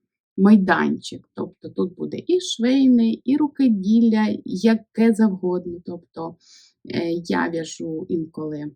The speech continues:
гачком, також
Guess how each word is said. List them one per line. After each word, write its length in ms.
гачком, 580
також 220